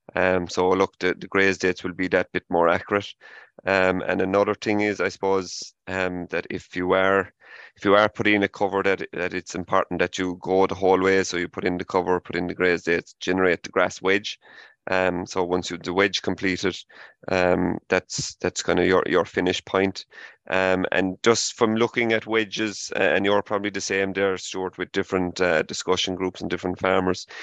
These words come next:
Sometimes, I suppose, the, the grass intake or, or the meal intake or even the cow numbers sometimes can be a small bit, um, a small bit off.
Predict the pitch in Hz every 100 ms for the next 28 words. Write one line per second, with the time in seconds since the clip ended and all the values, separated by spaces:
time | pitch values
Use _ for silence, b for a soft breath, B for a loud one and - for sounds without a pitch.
0 | B B - 123 113 131 117 113 104 107
1 | - 110 101 - 107 104 98 B B B
2 | B B B - 98 110 107 - 107 -
3 | 98 98 98 87 90 98 101 98 98 90
4 | 95 92 95 95 95 - - 104 107 101
5 | 95 - 98 90 95 90 - 95 90 90
6 | - 101 95 92 92 92 - - - 90
7 | 90 90 87 - - 98 95 87 98 92
8 | 98 - -